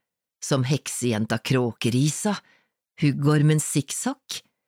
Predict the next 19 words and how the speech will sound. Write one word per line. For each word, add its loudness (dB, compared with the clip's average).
og -2
det -2
fæle -2
bergtrollet. -2
Når 0
de 2
dukker 0
opp, -6
er -6
det -4
godt -6
vi 4
har 2
de 2
røde 0
luene -2
våre, 0
for 0
da 2